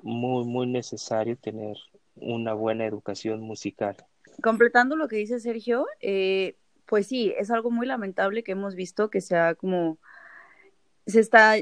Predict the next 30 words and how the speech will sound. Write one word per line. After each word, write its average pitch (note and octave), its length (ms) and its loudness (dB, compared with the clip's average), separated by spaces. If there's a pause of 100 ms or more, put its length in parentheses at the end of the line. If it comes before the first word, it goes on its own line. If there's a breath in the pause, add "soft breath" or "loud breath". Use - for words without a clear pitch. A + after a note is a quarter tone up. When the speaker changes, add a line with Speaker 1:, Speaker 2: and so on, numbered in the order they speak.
(260)
Speaker 2:
quitando G#3 680 -2
de G3+ 100 -6
los F#3 160 -8
programas F#3+ 480 -4
educativos. G3 560 -2
Es G#3 200 -4
una B3 140 -2
cosa A3+ 320 2
realmente G3+ 560 -2 (680)
irónica, G3 540 0
porque F#3+ 300 -2
en F#3 80 -2
la F#3 100 2
Edad F#3+ 160 2
Media G#3+ 520 0
la G3+ 100 -2
música F#3+ 580 -4 (1200 soft breath)
era G#3+ 560 4 (280)
algo A3+ 420 -8
que E3+ 120 -20
se E3 140 -20
estudiaba, F#3 520 -4
era A3 80 0
algo C#4+ 120 -4
que G3+ 80 -12
se F3 100 -12
enseñaba F#3 360 -6
a - 20 -4
los F#3 140 -8
niños. A3 440 -8